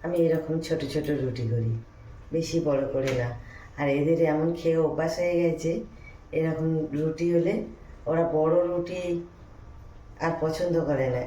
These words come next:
এরকম ছোট ছোট করে দিলে খুব পছন্দ। চলো রুটি কটা করে নিই। চলো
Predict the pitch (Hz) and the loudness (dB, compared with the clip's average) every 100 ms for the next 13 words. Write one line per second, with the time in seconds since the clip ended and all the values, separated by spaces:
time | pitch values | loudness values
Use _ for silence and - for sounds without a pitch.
0 | 151 156 151 156 151 160 143 156 156 151 | 0 2 2 0 -2 -2 0 0 0 -2
1 | 156 156 165 214 220 156 - 120 - 110 | -2 -2 -2 -4 -6 -8 -4 -2 -2 -6
2 | 110 113 - - - - - - - - | -6 -6 -6 -6 -6 -6 -6 -8 -10 -12
3 | - - - 139 127 - 127 143 143 127 | -16 -10 -4 -2 -2 -4 -4 -4 -2 -2
4 | 135 165 - 123 113 107 - - - - | 0 -2 0 2 2 0 -6 -12 -16 -18
5 | - - - - - - - - - - | -20 -20 -20 -20 -18 -18 -20 -20 -20 -20
6 | - - - - - - - - _ _ | -20 -20 -18 -20 -20 -20 -20 -20 _ _
7 | _ _ _ _ - - - - - - | _ _ _ _ -12 -10 -10 -10 -10 -4
8 | 202 190 185 | 0 4 4